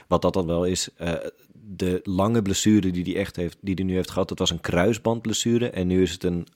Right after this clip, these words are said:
andere knieblessure waarvoor geen operatie nodig is.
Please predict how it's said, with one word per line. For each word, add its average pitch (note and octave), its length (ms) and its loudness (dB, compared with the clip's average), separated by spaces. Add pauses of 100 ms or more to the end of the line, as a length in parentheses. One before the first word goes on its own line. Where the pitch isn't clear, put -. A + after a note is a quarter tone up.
(240)
andere F#2+ 360 -2
knieblessure G2 680 0
waarvoor F2 240 -2
geen F#2+ 280 0
operatie F2 520 0
nodig D2+ 320 -4
is. A2 200 -4